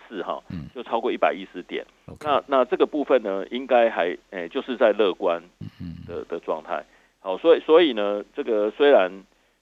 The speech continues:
Speaker 1: 哎，央行还有那个，哎，财政部哈，在这段时间，
Speaker 2: 嗯。
Speaker 1: 哦，就是有一些打房的措施嘛。
Speaker 2: 嗯哼。
Speaker 1: 哦，那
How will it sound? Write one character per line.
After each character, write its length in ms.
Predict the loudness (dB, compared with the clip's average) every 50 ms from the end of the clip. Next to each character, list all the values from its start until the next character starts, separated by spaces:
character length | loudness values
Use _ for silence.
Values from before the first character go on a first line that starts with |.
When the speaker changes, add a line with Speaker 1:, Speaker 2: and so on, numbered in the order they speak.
| _ _ _
Speaker 1:
哎， 260 | -10 -8 -6 -6 -6 -4
央 280 | 0 0 0 0 0 -4
行 420 | -4 -2 -2 -2 -4 -6 -12 -16
还 220 | -10 -4 -2 -2
有 400 | -2 -2 -2 -2 -2 -2 -4 -6 -8
那 80 | -8
个， 400 | -6 -6 -4 -4 -4 -4 -6 -8 -10 _ _ _ _
哎， 400 | -14 -12 -12 -10 -10 -10 -10 -12 -10 -6
财 140 | -4 -2 0
政 160 | 0 -2 -2
部 200 | -4 -6 -6 -6
哈， 220 | -6 -6 -6 -4 -2
在 100 | -2 -2
这 140 | 0 0 0
段 180 | 0 0 -2 -2 -6
时 100 | -14 -12
间， 240 | -6 -4 -4 -4
Speaker 2:
嗯。 80 | -4 -8 _ _ _ _ _ _ _ _ -12
Speaker 1:
哦， 160 | -10 -8 -6
就 120 | -6 -6
是 180 | -6 -6 -6 -6
有 180 | -6 -4 -6 -6
一 40 |
些 240 | -4 -2 0 0 0 0
打 220 | 0 -2 -2 -4
房 200 | -4 -6 -6 -6
的 120 | -6 -8
措 260 | -8 -4 -2 -2 -2 -2 -4
施 140 | -10 -10 -10
嘛。 160 | -10 -10 -12
Speaker 2:
嗯 140 | -12 -12 -12 -12
哼。 120 | -12 -12 -8
Speaker 1:
哦， 140 | -6 -4 -2
那 200 | -2 -2 -2